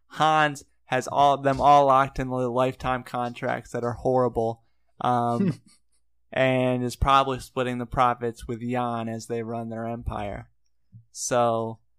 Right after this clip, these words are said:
Speaker 1: I think we have it all. I
Speaker 2: Do they
Speaker 1: think
Speaker 2: call themselves the Mighty Ducks?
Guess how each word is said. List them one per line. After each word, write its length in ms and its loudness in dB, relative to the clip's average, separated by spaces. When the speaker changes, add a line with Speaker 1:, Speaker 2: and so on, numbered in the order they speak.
Speaker 1:
I 100 -10
think 300 -4
we 100 0
have 240 4
it 80 0
all. 420 2
I 80 -16
Speaker 2:
Do 80 -4
they 60 2
Speaker 1:
think 100 -2
Speaker 2:
call 160 2
themselves 500 -4
the 100 -6
Mighty 240 -4
Ducks? 400 -12